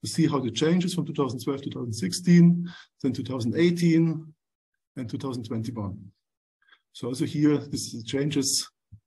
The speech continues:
are very interesting to observe, and they can be used also for several purposes.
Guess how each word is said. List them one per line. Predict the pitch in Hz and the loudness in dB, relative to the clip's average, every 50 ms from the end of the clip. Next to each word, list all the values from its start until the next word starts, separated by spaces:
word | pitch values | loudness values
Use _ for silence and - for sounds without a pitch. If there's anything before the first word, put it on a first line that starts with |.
| _ _ - | _ _ -10
are | - 123 | -6 -2
very | 135 143 151 151 | 0 2 2 2
interesting | 147 110 - 160 143 - 156 135 117 | 2 0 0 -2 -2 -2 -4 -4 -4
to | 139 120 | -4 -6
observe, | 120 - - - 143 147 156 160 151 156 - | -6 -4 0 4 4 6 6 6 4 2 -2
and | 135 127 117 | -4 -4 -4
they | 127 120 | -4 -4
can | - 139 135 123 | -2 -2 0 0
be | 131 127 | 0 0
used | 123 127 131 131 131 - - - | 2 2 2 0 0 -4 -6 -6
also | 117 117 117 131 | -4 -4 -4 -4
for | 107 - - 120 117 113 113 110 117 - - - | -6 -4 -2 -2 -2 -2 -2 -4 -6 -10 -14 -16
several | - - - - 143 127 127 117 | -16 -8 -4 -2 0 0 0 -2
purposes. | - 127 - - 123 117 - - - - - | -2 -6 -8 -8 -10 -8 -8 -10 -10 -12 -14